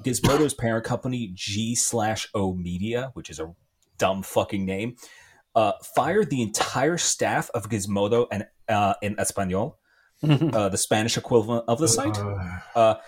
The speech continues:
Speaker 1: who, like, not only did, like, good, like, you know, good translations into English from, like, other material that the site would put out, but they wrote original content in Spanish for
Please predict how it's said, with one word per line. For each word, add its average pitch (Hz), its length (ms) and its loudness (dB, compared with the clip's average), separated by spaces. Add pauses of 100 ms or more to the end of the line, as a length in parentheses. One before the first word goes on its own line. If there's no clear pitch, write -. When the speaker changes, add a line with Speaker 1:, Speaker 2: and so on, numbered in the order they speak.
(160)
Speaker 1:
who, 269 380 4 (960)
like, 170 180 4
not 233 160 6
only 208 240 6
did, 120 160 2
like, 98 300 0
good, 95 200 -4 (240)
like, - 240 -6
you 117 60 2
know, 82 180 -2 (120)
good 110 460 2
translations 123 680 -4
into 131 180 -4
English 131 540 -4
from, 98 160 -4
like, 92 200 -6
other 98 340 -2 (140)
material 101 340 0
that 98 160 2
the 107 60 -6
site 104 220 0
would - 140 -16
put 110 120 -4
out, 117 200 0 (320)
but 151 100 4
they 160 100 4
wrote 180 200 4
original 113 520 -2 (200)
content 107 600 -4 (400)
in 135 200 -2
Spanish 127 760 0
for - 240 2